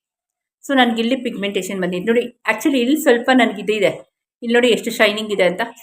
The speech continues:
So, ಕಂಪ್ಲೀಟ್ ಹೋಗುತ್ತೆ. ನೀವು ಮೈಂಡಲ್ಲಿ ಪಾಸಿಟಿವ್ನೆಸ್ ಇಟ್ಕೊಳ್ಳಿ, ಹೋಗೇ ಹೋಗುತ್ತೆ ಅಂತ ಹಠ ಛಲದಿಂದ ಮಾಡಿ, ಡೆಫಿನೆಟ್ ಆಗಿ ಆಗುತ್ತೆ. ಓಕೆನಾ? ಇನ್ನೇನಾ ಡೌಟ್ಸ್ ಇದೆ ನನಗೆ ಹೇಳಿ. ಅಕಸ್ಮಾತ್ ಯಾರ್ಯಾರಿಗೂ ವೆಬ್ಸೈಟ್ ಸಿಕ್ಕಿಲ್ಲ ಅಂದ್ರೆ ನನಗೆ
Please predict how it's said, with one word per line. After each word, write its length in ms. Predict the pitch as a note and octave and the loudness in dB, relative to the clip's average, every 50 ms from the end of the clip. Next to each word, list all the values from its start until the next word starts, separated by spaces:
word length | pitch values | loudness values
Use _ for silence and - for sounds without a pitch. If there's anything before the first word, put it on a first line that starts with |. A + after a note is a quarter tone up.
| - | -2
So, 180 | C4+ C4 B3+ - | -2 -2 -2 -4
ಕಂಪ್ಲೀಟ್ 760 | - G3 G#3+ B3 B3 - - - D#4 C#4+ D4+ D#4+ E4+ D#4+ D#4+ | -8 -6 -6 -6 -8 -8 -4 -4 -2 2 2 2 0 0 -2
ಹೋಗುತ್ತೆ. 440 | C4 B3+ G3+ F3+ F#3 F#3 F3 F3 D#3+ D3 - _ _ _ _ _ _ _ - | 0 0 0 -2 -2 -4 -6 -8 -12 -16 -16 _ _ _ _ _ _ _ -18
ನೀವು 180 | G#3+ A3 G#3+ | -14 -12 -10
ಮೈಂಡಲ್ಲಿ 460 | G#3 G3+ G3+ G3+ A3 A#3 B3+ B3+ C#4+ E4+ | -6 -4 -2 -2 0 2 2 2 0 0
ಪಾಸಿಟಿವ್ನೆಸ್ 720 | - - - - - B3 B3 B3+ B3 A#3+ A3+ A3 - A#3 | -2 0 0 0 0 -2 -2 -2 -4 -4 -6 -10 -10 -12
ಇಟ್ಕೊಳ್ಳಿ, 320 | - - - A3 A#3+ B3 | -14 -10 -6 -4 -4 -2
ಹೋಗೇ 300 | A#3+ G3 G3 G3+ A3 B3+ | -2 -2 -2 2 4 4
ಹೋಗುತ್ತೆ 360 | C#4 D4 B3+ A#3+ A3+ A#3 A3 G#3+ | 4 4 4 2 0 -2 -2 -4
ಅಂತ 140 | G#3+ - A3 | -6 -6 -6
ಹಠ 180 | - G3 F#3+ G3 G3+ G#3 - | -6 -6 -4 -4 -4 -4 -4
ಛಲದಿಂದ 300 | G#3+ F#3 F3+ F#3 F#3 F#3 | -8 -8 -8 -8 -8 -6
ಮಾಡಿ, 240 | F3 F3 E3+ D#3+ D3+ | -6 -4 -4 -6 -6
ಡೆಫಿನೆಟ್ 480 | - - - F3+ F3+ - - A3 A3 A3+ | -8 -12 -18 -20 -18 -14 -10 -8 -6 -4
ಆಗಿ 100 | A3+ A3 | -4 -4
ಆಗುತ್ತೆ. 420 | F3 D#3+ D#3 D3+ - _ _ _ _ _ _ _ _ _ - - | -6 -8 -8 -10 -16 _ _ _ _ _ _ _ _ _ -18 -10
ಓಕೆನಾ? 180 | - - B3 | -8 -6 -4
ಇನ್ನೇನಾ 560 | A3+ F#3+ G3 G#3+ A3+ B3+ C#4+ D4+ D4+ D4+ D#4 D4+ | -4 -6 -6 -4 0 2 2 4 4 4 4 4
ಡೌಟ್ಸ್ 320 | B3+ B3 A#3+ B3 B3 B3+ | 4 2 2 0 0 -2
ಇದೆ 120 | A#3 A3+ | -6 -6
ನನಗೆ 260 | A3 A3 G3+ G3 C#4+ G#4+ | -4 -6 -6 -6 -6 -8
ಹೇಳಿ. 460 | - - - F3 G3 F#3+ G3 - - | -8 -8 -6 -6 -4 0 2 2 0
ಅಕಸ್ಮಾತ್ 420 | - - A3 G#3+ A#3 A#3+ B3 A#3 | 0 -4 -8 -8 -8 -8 -6 -2
ಯಾರ್ಯಾರಿಗೂ 380 | G#3+ G3+ G3+ G#3 G#3+ G#3 G#3+ G#3 | -2 -2 0 -2 -2 -2 -4 -4
ವೆಬ್ಸೈಟ್ 400 | F#3+ F3+ F3 - - A3 G#3+ A3 | -6 -6 -6 -4 -4 -4 -4 -6
ಸಿಕ್ಕಿಲ್ಲ 320 | - G#3+ - - G#3+ G3+ | -8 -14 -12 -8 -6 -4
ಅಂದ್ರೆ 160 | F#3+ F#3+ F#3 | -4 -4 -4
ನನಗೆ 240 | F3 - - G#3+ C#4 | -6 -6 -4 -4 -6